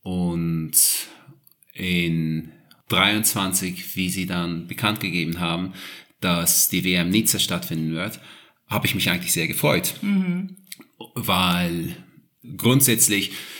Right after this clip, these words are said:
Speaker 1: Hawaii finde ich überhaupt nicht schön als ein Wettkampf, die Wettkampfstrecke. Mindestens habe ich es so gedacht. Die Reise ist natürlich sehr aufwendig, sehr teuer,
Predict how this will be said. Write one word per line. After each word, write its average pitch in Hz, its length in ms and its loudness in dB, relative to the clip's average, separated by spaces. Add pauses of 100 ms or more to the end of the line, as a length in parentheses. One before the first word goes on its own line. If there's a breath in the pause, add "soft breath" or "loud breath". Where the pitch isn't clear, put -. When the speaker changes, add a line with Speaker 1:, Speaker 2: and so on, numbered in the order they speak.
(600 loud breath)
Speaker 1:
Hawaii 104 680 4 (340)
finde 98 320 2
ich - 420 2 (560)
überhaupt 101 540 4
nicht 95 300 2
schön 104 560 4
als 95 200 4
ein 90 200 2
Wettkampf, 92 580 -2
die 90 120 -2
Wettkampfstrecke. 90 680 -2
Mindestens 98 460 0
habe 90 140 -2
ich - 100 -4
es - 100 0
so 85 120 -2
gedacht. - 440 -4 (840 loud breath)
Die 110 100 6
Reise 110 600 6 (160)
ist - 160 2
natürlich 98 600 0 (280 loud breath)
sehr 107 320 4
aufwendig, 95 800 0 (160)
sehr 98 300 4
teuer, 104 520 2